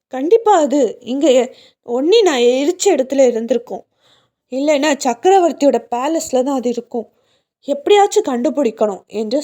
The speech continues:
சந்தோஷ் தீவிரமாக கூறினான். "இதை பத்தி நீ கவலைப்படாத, நான் அப்பா அம்மா கிட்ட பேசுறேன்.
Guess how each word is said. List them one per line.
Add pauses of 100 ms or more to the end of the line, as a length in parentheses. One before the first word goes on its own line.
சந்தோஷ்
தீவிரமாக
கூறினான். (920)
"இதை
பத்தி
நீ
கவலைப்படாத, (120)
நான்
அப்பா
அம்மா
கிட்ட
பேசுறேன்.